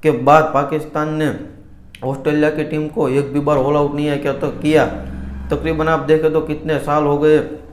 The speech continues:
पन्द्रह बीस साल हो गए। पन्द्रह बीस साल बाद पाकिस्तान ने ऑस्ट्रेलिया की टीम को ऑस्ट्रेलिया में ऑल आउट किया।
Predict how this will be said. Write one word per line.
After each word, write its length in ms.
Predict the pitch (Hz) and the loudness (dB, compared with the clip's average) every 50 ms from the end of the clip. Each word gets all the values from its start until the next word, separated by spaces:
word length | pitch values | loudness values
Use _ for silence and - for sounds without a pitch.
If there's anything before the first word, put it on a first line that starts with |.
| - - - - - - - - - - - - | -20 -20 -20 -20 -20 -20 -20 -20 -20 -20 -4 0
पन्द्रह 300 | 135 139 147 156 156 151 | 0 2 4 4 4 4
बीस 300 | 135 135 147 151 147 - | 4 2 0 -2 -2 -2
साल 140 | - 147 143 | 0 0 0
हो 140 | 139 143 143 | 2 0 0
गए। 200 | 143 151 151 147 | 2 2 2 2
पन्द्रह 340 | 143 139 143 143 143 151 147 | 0 -2 -4 -2 -2 -2 -2
बीस 280 | 139 143 151 143 - | 0 -2 -4 -6 -6
साल 160 | - 147 147 143 | -6 -4 -4 -2
बाद 200 | 135 135 143 139 | -2 -2 -2 -2
पाकिस्तान 520 | - - 139 135 143 147 143 - 151 151 | -2 -4 -6 -4 -6 -6 -8 -6 -8 -6
ने 80 | 147 139 | -4 -4
ऑस्ट्रेलिया 460 | 131 135 135 135 - 143 143 143 143 | -4 -4 -6 -6 -6 -4 -4 -4 -4
की 120 | 143 147 143 | -4 -6 -6
टीम 220 | - 143 143 147 | -6 -6 -6 -6
को 200 | 143 147 135 123 | -4 -2 -2 -2
ऑस्ट्रेलिया 440 | 139 147 - - - 160 151 151 151 | -2 -4 -4 0 2 2 2 2 2
में 120 | 151 143 | 2 0
ऑल 200 | 123 120 131 135 | 0 0 2 2
आउट 200 | 131 123 117 - 113 | 0 0 -2 -4 -6
किया। 160 | 120 113 | -6 -6